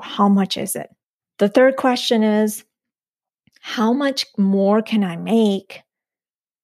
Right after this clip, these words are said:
to be able to do this spending, quote unquote, this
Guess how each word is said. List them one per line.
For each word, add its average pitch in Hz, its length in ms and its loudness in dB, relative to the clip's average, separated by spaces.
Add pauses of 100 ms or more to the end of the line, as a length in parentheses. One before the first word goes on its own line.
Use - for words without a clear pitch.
to 233 140 0
be 214 140 4
able 208 160 0
to 208 400 0 (200)
do 269 340 2
this 220 300 0
spending, 180 640 -4
quote 208 180 0
unquote, 202 340 -2
this 202 220 0